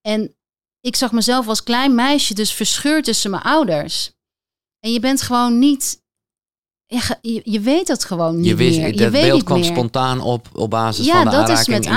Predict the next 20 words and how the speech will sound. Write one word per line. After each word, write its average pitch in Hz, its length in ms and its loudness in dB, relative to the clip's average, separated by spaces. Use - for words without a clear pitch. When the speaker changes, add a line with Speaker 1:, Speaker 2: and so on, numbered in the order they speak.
Speaker 2:
je, 415 60 2
je, 359 80 0
Speaker 1:
aanraking. 113 600 -2
Speaker 2:
je, 95 260 -6
je, 104 100 -6
je, 101 140 -6
eh, 60 240 -12
van 107 140 -6
tevoren, 107 680 -2
eh, - 440 -8
had 107 180 -8
je 110 80 0
Speaker 1:
Nee, 415 100 4
Speaker 2:
die, 508 140 2
Speaker 1:
we, 240 60 2
Speaker 2:
wist 233 120 2
je 247 60 2
Speaker 1:
ik 233 80 0
was 240 160 -2
gewoon, 208 360 0